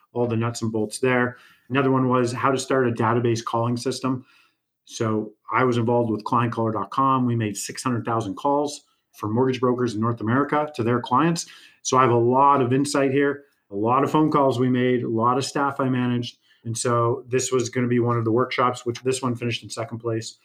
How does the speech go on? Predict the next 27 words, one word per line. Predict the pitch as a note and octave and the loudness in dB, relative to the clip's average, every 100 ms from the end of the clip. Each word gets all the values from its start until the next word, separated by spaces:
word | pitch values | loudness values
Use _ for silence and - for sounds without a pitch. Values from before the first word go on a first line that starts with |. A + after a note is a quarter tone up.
| _ _ _ | _ _ _
for | - | -10
the | G#2 | -6
voting. | G#2 A#2 A#2+ A#2 _ _ - | 0 2 2 0 _ _ -4
And | B2+ | 0
then | C3+ | 4
number | C#3+ C#3+ | 4 2
four | C#3+ C3+ C3 | 2 4 4
was | B2+ A#2+ - _ _ _ - | 4 0 -6 _ _ _ -2
how | B2+ C3+ | 2 2
to | C3 C3+ B2 | 2 0 2
get | C3 B2 | 0 2
very | A#2+ C3 C3 | 2 4 4
good | B2 B2 B2 | 2 2 -2
at | B2 A#2 A2 - | -4 -4 -6 -6
budgets | F#2+ A#2+ B2 A#2+ | -2 0 0 -2
and | A2 | -4
proposals | G#2 - B2+ A#2+ C3 B2 | -6 0 2 2 2 0
and | A2+ | -2
how | A2 | -2
to | A2+ | -4
present | - G#2+ G2+ A#2+ B2 | -4 -4 -2 -2 -2
those | A#2+ A2 | -2 -2
different | A#2 A2 | -4 -6
scenarios | G#2+ A2 A2+ A#2 A2+ | -6 -2 0 0 -2
to | - | -8
your | G2 | -12
clients. | - C3 D3+ D3+ | -2 0 0 -2